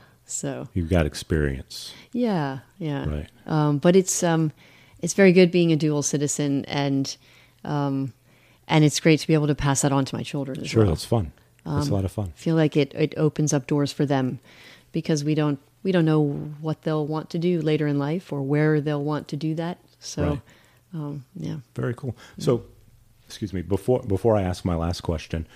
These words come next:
Speaker 2: where, uh, can folks best reach out to you?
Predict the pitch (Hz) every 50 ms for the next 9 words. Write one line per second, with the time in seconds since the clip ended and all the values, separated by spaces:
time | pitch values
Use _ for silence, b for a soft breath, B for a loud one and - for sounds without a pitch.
0 | b b b b b b 185 98 92 98 107 107 110 110 110 110 104 - - -
1 | 98 90 87 - - 85 78 - 95 85 - - - - 87 80 - - - 82
2 | 80 - - 78 80 - - - 82 80 82 87